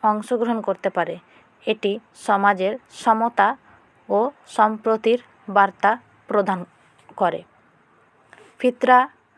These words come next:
প্রদান আল্লাহর সন্তুষ্ট লাভের একটি মাধ্যম।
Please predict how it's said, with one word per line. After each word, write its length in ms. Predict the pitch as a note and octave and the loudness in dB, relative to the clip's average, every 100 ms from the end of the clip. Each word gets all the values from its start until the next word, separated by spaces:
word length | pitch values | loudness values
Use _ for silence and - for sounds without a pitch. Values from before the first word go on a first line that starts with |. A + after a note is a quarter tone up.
| _ _ _ | _ _ _
প্রদান 520 | A3 G#3 G#3 F#3+ A3+ - _ _ _ _ - | -2 2 4 2 0 -18 _ _ _ _ -2
আল্লাহর 420 | A3 A3 A#3 B3 | 0 2 2 0
সন্তুষ্ট 560 | A#3+ A3 G#3+ G#3 A#3 A#3+ | -4 -6 -6 -8 -4 -2
লাভের 380 | G#3+ G3 F#3+ G3+ | 2 2 2 -6
একটি 240 | G3 A3+ | -6 -4
মাধ্যম। 520 | G3 E3+ E3+ F#3 E3 | -2 -4 -6 -10 -10